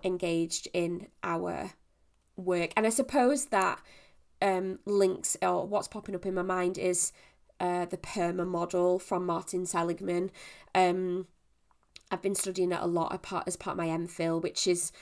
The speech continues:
more related to staff motivation and engagement and, um, the, the, the landscape of F E from a staff perspective. But the perma model is, is,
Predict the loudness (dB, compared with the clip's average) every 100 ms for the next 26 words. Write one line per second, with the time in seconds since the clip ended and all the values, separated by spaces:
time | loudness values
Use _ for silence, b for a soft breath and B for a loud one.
0 | B B B -6 4 6 8 8 6 4
1 | -2 -2 0 4 4 4 -4 -10 0 2
2 | 4 2 2 0 0 4 2 2 2 0
3 | 0 0 -2 -4 B B B -2 0 0
4 | 0 -2 -4 -8 _ _ -20 _ -18 _
5 | _ _ -16 -2 -2 -2 0 0 2 0
6 | 4 6 6 2 2 2 2 -2 -2 -4
7 | -4 0 2 4 2 0 -2 -2 0 0
8 | -2 0 0 0 -2 -6 -4 -4 -4 -6
9 | -2 -2 -2 -6 -16 B B B B B
10 | 4 6 6 2 -4 -4 -4 -4 0 2
11 | 4 2 2 0 0 0 0 0 0 2
12 | 0 -2 _ -6 -4 -4 -6